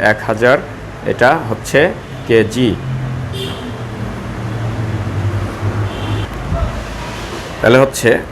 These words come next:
এত কেজি। ওকে, এত কেজি। তাহলে এটাকে এখন আমরা যদি ই করি, তিনটা শূন্য, মানে তিন ঘর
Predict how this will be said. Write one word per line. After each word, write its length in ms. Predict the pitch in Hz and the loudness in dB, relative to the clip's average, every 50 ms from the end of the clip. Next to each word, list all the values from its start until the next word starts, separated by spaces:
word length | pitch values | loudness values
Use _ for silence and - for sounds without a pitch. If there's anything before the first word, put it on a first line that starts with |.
| - - - | -10 -2 0
এত 220 | 104 110 - - 120 127 - - - - - - - - - - - - - - - - - - | 0 0 4 4 4 4 4 2 -2 -6 -10 -10 -10 -10 -10 -10 -10 -10 -12 -12 -12 -10 0 4
কেজি। 340 | 117 117 110 110 110 101 - - - - - - - - - - - - - - - - - - - - - - | 6 6 6 4 0 -2 -2 -4 -6 -10 -12 -14 -14 -14 -14 -14 -16 -16 -16 -16 -16 -16 -14 -14 -14 -6 -6 -2
ওকে, 280 | - - 156 131 95 - - - - - - - - - - - | 4 6 6 6 4 2 -4 -10 -14 -14 -14 -14 -14 -14 -12 -10
এত 140 | - - 117 104 | -4 -4 0 0
কেজি। 220 | 113 101 95 92 - - - - - - | 2 0 0 -2 -4 -6 -12 -12 0 2
তাহলে 200 | 113 120 135 131 | 4 6 6 6
এটাকে 260 | 127 135 123 113 127 | 6 4 4 4 4
এখন 240 | 113 - - 123 120 | 2 4 2 0 0
আমরা 300 | - 110 113 113 113 113 | 0 2 4 4 4 4
যদি 360 | 110 117 110 117 110 110 - - - - - - - | 4 2 2 2 2 2 0 -2 -8 -14 -12 -4 -2
ই 100 | 117 113 | 0 4
করি, 240 | 113 120 117 127 127 - - | 6 6 6 6 4 2 0
তিনটা 300 | - 123 123 123 123 117 | 0 2 2 4 4 4
শূন্য, 440 | 113 - - 117 117 113 110 120 165 - - - - | 4 2 0 0 2 2 2 0 0 -4 -8 -8 -2
মানে 140 | 107 110 113 113 - - - - - - | 0 0 0 0 -4 -8 -12 -12 0 4
তিন 360 | 131 127 127 127 120 117 - 110 | 4 6 6 6 4 2 0 2
ঘর 240 | 113 113 113 117 | 6 6 6 6